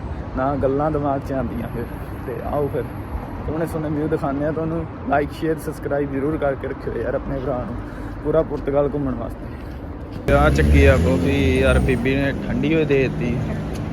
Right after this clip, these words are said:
ਸਾਰੀ ਕੌਫੀ ਦਾ ਮਜ਼ਾ ਖਰਾਬ ਹੋ ਗਿਆ, ਪਰ ਛੱਡੋ ਯਾਰ, ਖੈਰ ਪੀਣੀ ਪੈਣੀ ਹੁਣ, ਕੀ ਕਰੀਏ। ਰੈੱਡ ਲਾਈਨ ਹੋਈ ਆ ਕਸ਼ੋਦਰੇ, ਤੁਹਾਨੂੰ ਪਹਿਲਾਂ ਵੀ ਵਿਖਾਇਆ ਸੀ ਮੈਂ।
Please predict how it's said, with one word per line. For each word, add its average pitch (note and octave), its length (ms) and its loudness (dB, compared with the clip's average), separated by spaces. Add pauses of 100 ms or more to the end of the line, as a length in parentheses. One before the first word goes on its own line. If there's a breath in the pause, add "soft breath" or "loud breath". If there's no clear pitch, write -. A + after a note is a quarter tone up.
(800)
ਸਾਰੀ C3+ 280 2
ਕੌਫੀ C3 340 0
ਦਾ C3 120 2
ਮਜ਼ਾ A#2+ 300 2
ਖਰਾਬ A#2 420 0
ਹੋ B2 140 2
ਗਿਆ, B2+ 220 0 (420)
ਪਰ E3+ 120 0 (140)
ਛੱਡੋ A#2 360 2
ਯਾਰ, A2 360 0
ਖੈਰ A2+ 240 0 (840)
ਪੀਣੀ B2+ 300 -2
ਪੈਣੀ A#2+ 260 0
ਹੁਣ, A#2+ 160 0 (340)
ਕੀ C3 240 0
ਕਰੀਏ। A#2+ 220 2 (4000)
ਰੈੱਡ C3+ 220 2
ਲਾਈਨ C3 460 4
ਹੋਈ A#2 300 2
ਆ C3+ 320 4
ਕਸ਼ੋਦਰੇ, A#2 520 2
ਤੁਹਾਨੂੰ A2+ 340 2
ਪਹਿਲਾਂ A#2+ 260 4
ਵੀ C#3 120 4
ਵਿਖਾਇਆ A#2+ 380 4
ਸੀ C3 100 2
ਮੈਂ। B2 200 2